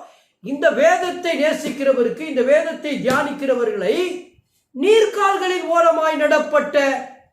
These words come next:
மரத்திற்கு ஏன் ஒப்பிட்டு சொல்லுகிறது வேதம்? அன்புக்குரியவர்களே, சமீபத்துல நான் ஒரு செய்தியை படிக்க நேர்ந்தது. அது என்ன செய்தி அப்படின்னு பாத்தீங்கன்னா,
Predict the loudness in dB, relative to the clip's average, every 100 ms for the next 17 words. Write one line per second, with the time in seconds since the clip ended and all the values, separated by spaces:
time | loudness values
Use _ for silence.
0 | _ -2 0 2 0 -2 -6 -6 -4 2
1 | 2 2 -4 -6 -8 -6 -6 -4 -2 0
2 | 0 0 2 0 0 -4 -10 -18 _ _
3 | _ _ _ -12 -12 -12 -8 -6 -4 -4
4 | -2 -2 -4 -6 -10 -12 -20 _ _ _
5 | _ _ _ _ _ -12 -4 0 2 4
6 | 2 2 0 2 2 0 -2 -2 -2 -2
7 | -2 -6 -10 -18 _ _ _ _ _ -4
8 | -2 0 -2 -2 -2 -2 -2 -4 -2 -4
9 | -6 -12 -16 _ _ _ _ _ _ _
10 | -10 -4 -2 -2 -2 0 0 0 0 -2
11 | -4 -4 -4 -4 -4 -2 -4 -8